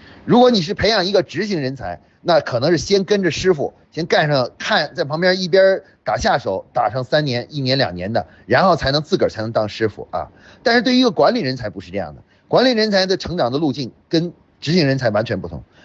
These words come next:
他的要求是一上来就要有，就要独立去承担，在，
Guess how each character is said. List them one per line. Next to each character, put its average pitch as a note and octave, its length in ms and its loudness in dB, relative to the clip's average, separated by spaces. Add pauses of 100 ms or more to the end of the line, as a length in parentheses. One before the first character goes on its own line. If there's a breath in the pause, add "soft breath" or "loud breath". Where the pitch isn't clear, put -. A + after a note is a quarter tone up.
(120 soft breath)
他 A#3+ 140 2
的 A3 80 0
要 G3+ 140 6
求 F3 120 0
是 E3 200 -4
一 E3 120 -6
上 B3+ 220 2
来 E3 100 0
就 D#3 140 -4
要 B2+ 140 4
有， F#2 160 -4 (320)
就 D3+ 160 -4
要 B2 120 2
独 A2+ 160 -4
立 D3 120 0
去 A#2+ 120 -10
承 G2+ 200 -12
担， G#2+ 180 -4 (220 loud breath)
在， F3+ 260 2